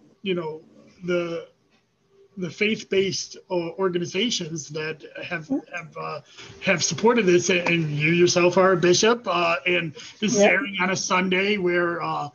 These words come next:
Speaker 1: normally, uh, people would be in churches, but, uh, you know, right now it's, it's kind of a mix of what's happening there. But how, how does the faith-based community interact with the N double A C P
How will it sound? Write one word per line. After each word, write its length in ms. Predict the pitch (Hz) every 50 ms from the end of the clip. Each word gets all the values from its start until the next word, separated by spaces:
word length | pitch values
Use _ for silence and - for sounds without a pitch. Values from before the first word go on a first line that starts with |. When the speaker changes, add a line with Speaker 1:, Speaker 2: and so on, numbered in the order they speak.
| _ _ - _ _ _ _ _ _ 180
Speaker 1:
normally, 540 | 170 170 180 175 175 175 170 170 165 170 165
uh, 240 | 160 160 156 156 156 -
people 260 | - 180 - 165 160
would 140 | 165 160 151
be 360 | 170 170 175 175 180 180 175
in 140 | 180 196 180
churches, 500 | - 190 190 190 180 - 214 220 214 180
but, 360 | - 165 156 151 139 - 180
uh, 260 | 175 156 156 151 151 156 160
you 80 | 165
know, 100 | 160 151
right 200 | 147 151 151 -
now 260 | 156 156 156 160 165
it's, 180 | 156 151 147 - _
it's 140 | 165 - -
kind 180 | - 180 160 151
of 80 | 143
a 60 | 143
mix 400 | 143 151 156 160 170 175 - -
of 160 | 156 139 131 143
what's 260 | 151 156 139 - -
happening 460 | - 175 165 165 - 175 170 175 160
there. 260 | 160 165 165 170 175 - - - - - - - _ -
But 200 | 220 226 226 -
how, 300 | - - - 254 - 349 - -
how 500 | - - - 247 294 349 381 359 330 285 226
does 760 | 180 147 143 - 190 196 208 196 180 170 156 135 - - 175 - _ _ -
the 160 | 165 170 165
faith-based 720 | 160 - 190 175 156 - - - 170 160 156 - - - -
community 420 | 170 165 156 151 147 143 139 147
interact 500 | 143 143 135 147 143 139 139 139 139 -
with 100 | 147 143
the 100 | 143 143
N 100 | 147 151
double 240 | 139 139 139 139 143
A 100 | 143 143
C 140 | 139 - 160
P 280 | - 180 175 160 143